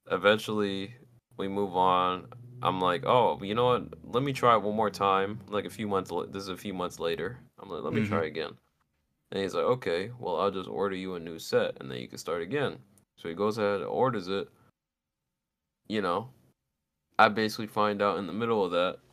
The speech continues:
Speaker 1: that my insurance won't cover it the second time.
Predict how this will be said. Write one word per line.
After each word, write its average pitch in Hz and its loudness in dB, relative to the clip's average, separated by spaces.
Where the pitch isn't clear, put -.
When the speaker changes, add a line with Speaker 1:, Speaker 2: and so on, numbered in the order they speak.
Speaker 1:
that 92 2
my 92 4
insurance 95 0
won't 92 -2
cover 110 2
it - -2
the 95 -6
second 127 0
time. 82 -2